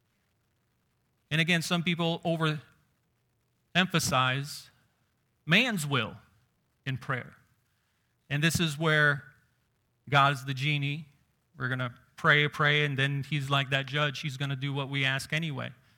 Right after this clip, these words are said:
He's like a cosmic vending machine, if we would, right? In some congregations, the gospel has become so diminished, it's just self-fulfillment. Self-fulfillment.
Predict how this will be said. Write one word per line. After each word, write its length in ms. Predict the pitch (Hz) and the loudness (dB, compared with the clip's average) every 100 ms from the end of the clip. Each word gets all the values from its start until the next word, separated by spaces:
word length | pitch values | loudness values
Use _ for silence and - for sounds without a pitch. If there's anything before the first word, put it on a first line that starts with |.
| _ | _
He's 140 | - 123 | -10 -4
like 160 | 127 | -2
a 60 | 123 | -4
cosmic 480 | - 131 123 135 131 | -6 -4 -2 -4 -4
vending 340 | 135 143 131 | -6 -4 -4
machine, 300 | 123 - 120 | -6 -8 -8
if 120 | 120 | -10
we 80 | 127 | -10
would, 320 | 120 120 113 | -10 -10 -8
right? 220 | 131 127 139 - _ _ _ _ _ _ _ _ _ _ _ _ - | -6 -6 -6 -16 _ _ _ _ _ _ _ _ _ _ _ _ -6
In 120 | 143 | -4
some 280 | 139 165 156 | 2 4 4
congregations, 720 | 170 160 143 143 165 - 139 | 4 2 4 4 4 2 -4
the 80 | 131 | -2
gospel 420 | 135 143 151 156 | 4 4 4 0
has 160 | 143 127 | 0 -2
become 480 | 135 - 147 143 135 - - | -4 -2 -2 -2 -4 -10 -8
so 200 | - 143 | -4 -2
diminished, 640 | 139 143 151 147 135 - | -2 -2 -2 -2 -2 -4
it's 180 | 117 - | -6 -6
just 340 | 131 147 - | -4 -4 -6
self-fulfillment. 1200 | - 156 147 - - _ _ 143 - 170 160 117 - _ _ _ _ _ _ _ _ - | -6 -2 -2 -4 -16 _ _ -8 -2 0 0 -6 -14 _ _ _ _ _ _ _ _ -4
Self-fulfillment. 800 | - 156 - 151 - 175 123 | 0 0 0 -4 -2 -2 -4